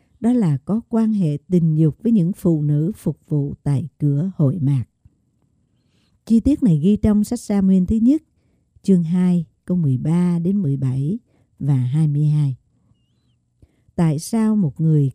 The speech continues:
kính sợ Chúa, hầu việc Chúa lại có con hư hỏng đến như vậy?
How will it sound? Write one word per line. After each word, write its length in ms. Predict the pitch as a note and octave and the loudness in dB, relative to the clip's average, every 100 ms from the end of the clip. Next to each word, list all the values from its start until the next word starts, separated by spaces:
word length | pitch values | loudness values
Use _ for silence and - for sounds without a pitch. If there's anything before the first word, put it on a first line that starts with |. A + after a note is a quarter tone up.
| - | 0
kính 240 | A#3+ D#4 | 0 0
sợ 280 | - E3+ C#3 - | -2 -4 -4 -6
Chúa, 320 | F3+ F#3 A#3 C#4+ | -4 -2 -2 -2
hầu 260 | G#3+ F#3 | 0 2
việc 220 | F3 F3 D3 | 2 -2 -2
Chúa 300 | - G3+ B3 D#4 _ _ _ _ - | -2 -2 -2 -4 _ _ _ _ -4
lại 260 | E3 D#3 C#3+ | 0 0 -2
có 200 | G#3 A3+ | -6 -6
con 340 | G#3+ G3 F#3 E3+ | -2 -2 -2 -2
hư 240 | A3 G#3 | 0 0
hỏng 400 | G3 D#3 C3 D3+ | 0 -4 -4 -4
đến 220 | F#3 F3 G3 | -2 -2 0
như 140 | D#3+ | -2
vậy? 160 | B2+ | -4